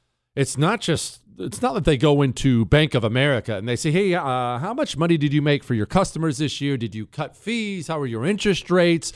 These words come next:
No, no, no, no, no, no, no, no. Bank of America gets graded on how environmentally friendly are you?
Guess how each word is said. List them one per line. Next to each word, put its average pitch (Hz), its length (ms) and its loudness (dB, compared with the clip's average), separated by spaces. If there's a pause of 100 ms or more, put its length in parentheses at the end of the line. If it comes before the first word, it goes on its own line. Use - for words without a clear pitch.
(320)
No, 185 120 6
no, 254 120 4
no, 220 100 4
no, 156 120 4
no, 123 120 2
no, 107 120 0
no, 92 120 -2
no. 82 120 -2
Bank 160 220 2
of 147 60 0
America 143 480 2
gets 113 240 -6
graded 165 800 2 (680)
on 113 720 0 (720)
how 120 180 0
environmentally 135 760 2
friendly 85 460 -4
are 82 160 -4
you? 71 220 -10